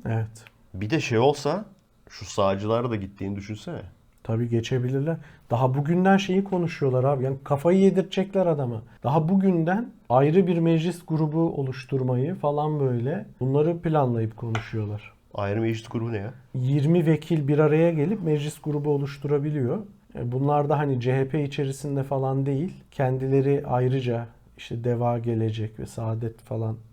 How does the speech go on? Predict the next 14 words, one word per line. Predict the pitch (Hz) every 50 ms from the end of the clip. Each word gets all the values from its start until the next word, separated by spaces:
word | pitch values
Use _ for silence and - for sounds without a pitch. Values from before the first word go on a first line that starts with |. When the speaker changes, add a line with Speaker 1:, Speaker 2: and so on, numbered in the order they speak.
| - 143
Speaker 1:
Saadet | - 117 113 117 117 127 120 120 -
gelecek | - 123 117 117 117 120 123 117 - - - _ _ _
falan | _ - 117 123 127 127
şeklinde | 127 - - 123 117 - - 120 117 123 135 156 170 - - - -
bir | - 139 139
araya | 139 135 139 135 135 135
gelip | 131 127 123 135 131 143 185 196 - - - - - _
ya | - 110 113
Mustafa | 123 139 139 - - 160 160 170 160
Yeneroğlu | 160 151 151 156 160 160 156 151 151 151 151 151
mu | 151 151
ne | 147 147 143 131
var? | 120 110 - - - - _ _ _ -
Deva'dan. | 120 120 113 117 113 113 110 113 113 107